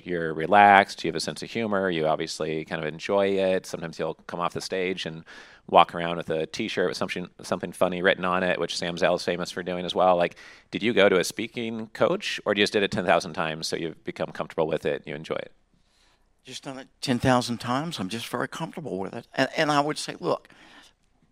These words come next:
Speaker 2: for me, when you're raising kids, okay, you teach 'em love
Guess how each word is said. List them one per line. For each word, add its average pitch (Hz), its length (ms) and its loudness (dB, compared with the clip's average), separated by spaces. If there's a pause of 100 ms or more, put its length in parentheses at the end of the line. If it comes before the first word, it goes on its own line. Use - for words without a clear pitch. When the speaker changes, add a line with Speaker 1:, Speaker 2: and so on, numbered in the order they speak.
(300)
Speaker 2:
for - 260 4
me, 170 480 0 (520)
when 151 140 2
you're 117 140 2
raising 127 520 4
kids, - 640 -8 (760)
okay, 92 200 -10 (800)
you 131 120 0
teach - 320 -6
'em 113 100 -4
love 135 520 0